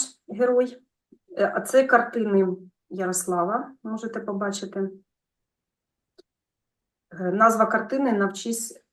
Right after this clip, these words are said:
літати один". І наступна у нас там є картина.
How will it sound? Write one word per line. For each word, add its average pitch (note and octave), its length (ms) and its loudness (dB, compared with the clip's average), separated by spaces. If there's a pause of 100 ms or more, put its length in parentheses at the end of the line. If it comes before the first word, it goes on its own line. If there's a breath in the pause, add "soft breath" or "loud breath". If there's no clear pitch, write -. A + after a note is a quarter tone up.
(260)
літати G3 540 -2
один". E3 580 -4 (1000)
І F#3 120 -2
наступна G#3 500 -4
у G3 60 2
нас F#3+ 200 -2
там F#3+ 220 -4
є F#3+ 120 -2
картина. G#3 720 -6